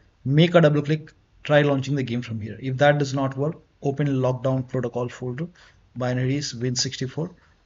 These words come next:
Then make a double click on this E X E file and then check.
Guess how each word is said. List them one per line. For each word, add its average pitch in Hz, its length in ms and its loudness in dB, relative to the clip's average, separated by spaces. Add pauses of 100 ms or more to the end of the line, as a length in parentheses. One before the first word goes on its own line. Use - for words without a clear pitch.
(100)
Then 143 320 0
make 143 320 0
a 160 80 4
double 139 240 0
click 147 280 -6
on 127 180 -2
this 139 240 -4
E 131 100 -2
X 127 160 -6
E 131 60 -4
file 139 280 -6
and 120 140 -10
then 117 220 -6
check. 101 200 -10